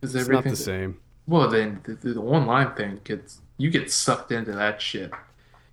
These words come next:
Speaker 2: You
Speaker 1: It's
Speaker 2: do.
Speaker 1: completely different than just, like, browsing at a brick and mortar store.
Speaker 2: You do, but see,
Speaker 1: Where
Speaker 2: I'm
Speaker 1: you can be like, you can actually check your watch and be like, "Wow, I've been here a long time.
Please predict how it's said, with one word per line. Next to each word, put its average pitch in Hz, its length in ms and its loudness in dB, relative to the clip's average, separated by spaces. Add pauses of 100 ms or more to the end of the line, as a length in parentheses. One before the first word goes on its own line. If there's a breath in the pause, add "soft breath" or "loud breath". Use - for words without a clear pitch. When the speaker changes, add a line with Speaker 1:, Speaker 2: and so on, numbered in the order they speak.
(100)
Speaker 2:
You 226 80 2
Speaker 1:
It's 143 80 6
Speaker 2:
do. 135 160 10
Speaker 1:
completely 131 420 6
different 123 400 2
than 107 200 -2
just, - 260 -4
like, 104 200 0 (300)
browsing 110 340 0
at 104 180 -6
a 95 100 -8 (640)
brick 123 240 2
and 110 120 -6
mortar 110 340 -4
store. 104 440 -8
Speaker 2:
You 185 120 0
do, 156 200 6
but 139 140 4
see, 151 160 2
Speaker 1:
Where 123 80 4
Speaker 2:
I'm 165 180 8
Speaker 1:
you 123 60 4
can 135 180 4
be 135 80 6
like, 120 220 4
you 127 100 -6
can 117 120 0
actually 107 280 -4
check 113 260 -6
your 113 80 -6
watch 117 220 -4
and 110 80 -14
be 113 60 -6
like, 107 180 -6
"Wow, 123 220 2
I've 120 180 2
been 190 140 -6
here 180 120 -6
a 165 60 -4
long 156 220 -2
time. 143 380 -2